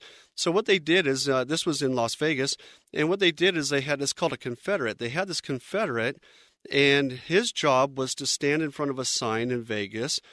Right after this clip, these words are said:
that said, "Line starts here." Okay, that was all he was supposed to do. So line starts here. Very soon, somebody comes up and says, "What are you waiting in line for?" He says, "I don't know. I don't know what I'm waiting for." That guy says, "Well,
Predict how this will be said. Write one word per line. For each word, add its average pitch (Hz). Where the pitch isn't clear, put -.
that 139
said, 131
"Line 120
starts 143
here." 185
Okay, 113
that 147
was 185
all 151
he 156
was 156
supposed 123
to 135
do. 165
So 135
line 131
starts 175
here. 120
Very 156
soon, 147
somebody 139
comes 135
up 120
and 120
says, 117
"What 123
are 131
you 147
waiting 139
in 156
line 117
for?" 131
He 160
says, 131
"I 151
don't 302
know. 311
I 175
don't 226
know 269
what 294
I'm 120
waiting 110
for." 131
That 147
guy 131
says, 135
"Well, 139